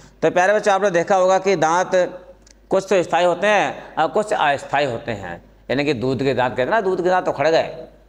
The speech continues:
तो वो अस्थायी दांत माने जाते हैं। तो देखो इसमें लिखा हुआ है, लिखा है अस्थायी दांत। अब देखो अस्थायी कौन से होते हैं, देखो लिखा है नवजात। नवजात में होता है जो बच्चा जन्म लेता है उसको नवजात कहते हैं, सु-, छोटा सा बच्चा।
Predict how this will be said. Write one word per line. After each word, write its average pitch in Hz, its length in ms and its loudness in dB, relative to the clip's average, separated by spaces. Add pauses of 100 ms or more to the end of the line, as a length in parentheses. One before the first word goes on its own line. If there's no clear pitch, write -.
(400)
तो 170 60 2
वो 190 100 2
अस्थायी 160 520 2
दांत 156 240 2
माने 127 200 0
जाते 107 260 0
हैं। 98 240 -2
तो 170 80 0
देखो 185 140 0
इसमें 196 160 0
लिखा 165 200 0
हुआ 175 200 2
है, 165 500 -2 (540)
लिखा 185 200 2
है 170 220 2
अस्थायी 165 360 0
दांत। 117 280 -2 (380)
अब 151 40 -4
देखो 190 120 2
अस्थायी 170 440 2
कौन 190 200 0
से 185 120 0
होते 170 180 0
हैं, 170 80 2
देखो 147 500 -2 (920)
लिखा 190 220 2
है 220 160 2
नवजात। 175 560 0
नवजात 180 340 2
में 208 60 0
होता 208 240 2
है 175 220 -2
जो 175 140 2
बच्चा 156 340 2
जन्म 156 220 2
लेता 147 240 2
है 165 60 2
उसको 170 140 0
नवजात 135 360 0
कहते 123 240 0
हैं, 143 280 -2
सु-, - 480 -4
छोटा 151 220 0
सा 139 120 -2
बच्चा। 139 340 -2